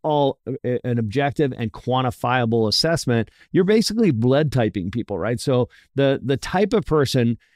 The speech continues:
you know, the roles that we teach in the Remarkable Practice are things like check-in C A, check-out C A, tech C A, back office C A. And then, of course, you've got your office manager, your C O O, you got the C E O,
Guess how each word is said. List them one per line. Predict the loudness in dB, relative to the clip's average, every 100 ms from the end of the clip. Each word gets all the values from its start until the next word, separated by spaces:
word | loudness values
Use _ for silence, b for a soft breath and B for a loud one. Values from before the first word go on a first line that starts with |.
| _
you | 2
know, | 4
the | 4
roles | 4 4 2
that | -2
we | 0 0 0
teach | -2 -2 -2 -4
in | -6 -4
the | -2
Remarkable | -2 -2 -2
Practice | -2 0 0 0 0 0
are | -2
things | 0 0
like | 0 -4
check-in | -2 -4 0 0 2
C | 0 0 2
A, | 2
check-out | 0 -4 -2 0 0 0
C | 0 2
A, | 2
tech | 0 -4 -4
C | -2 0 2
A, | 0
back | -2 -6
office | -2 -2 -2 -4
C | 0 2 2
A. | 0 -2 -6 _ _ -2
And | 0
then, | 2
of | -2
course, | 0 -2 0
you've | -2
got | -2 0
your | 0
office | 0 0 2
manager, | 2 2 2
your | 0
C | 0 2
O | 4
O, | 2 2
you | 2
got | 0 -4
the |
C | -6 -2 2 4
E |
O, | 4 2